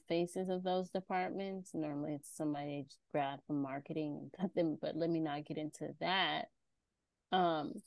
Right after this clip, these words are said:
but there has been efforts, right? Well, you have this happening at universities. What happens after that? What happens to all of the D E I offices that were started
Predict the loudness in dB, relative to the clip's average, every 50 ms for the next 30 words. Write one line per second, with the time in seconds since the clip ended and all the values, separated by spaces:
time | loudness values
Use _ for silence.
0 | _ _ _ _ _ _ _ _ _ _ 6 6 6 8 8 6 6 6 6 4
1 | 4 4 2 0 0 2 4 4 4 2 0 -2 2 2 2 2 2 0 -2 -2
2 | -2 -6 -4 -2 0 0 2 2 0 0 -2 -8 _ _ _ _ _ _ _ _
3 | _ -2 4 8 10 12 12 12 10 8 6 0 -4 -2 0 2 2 2 2 2
4 | 0 2 2 0 0 0 -2 -2 -2 0 0 0 0 2 4 4 4 4 4 2
5 | 0 2 2 4 4 4 2 0 0 2 2 2 2 2 2 2 2 2 0 2
6 | 2 6 6 6 6 4 2 -2 0 0 0 0 0 -4 -6 -6 -2 0 0 0
7 | 4 4 2 2 2 0 2 2 4 6 6 6 6 4 2 0 -6 -16 _ _
8 | _ _ -2 2 2 2 2 4 2 2 2 2 2 0 0 0 -2 -8 -8 -2
9 | 2 4 4 6 6 4 4 2 2 2 4 6 8 8 8 8 6 4 2 2
10 | 4 6 6 6 4 0 -2 -4 -2 0 2 4 4 4 4 2 2 4 4 4
11 | 4 2 0 -6 -6 -2 2 2 2 2 4 2 2 2 2 2 2 0 0 0
12 | 0 2 4 6 6 6 4 2 2 0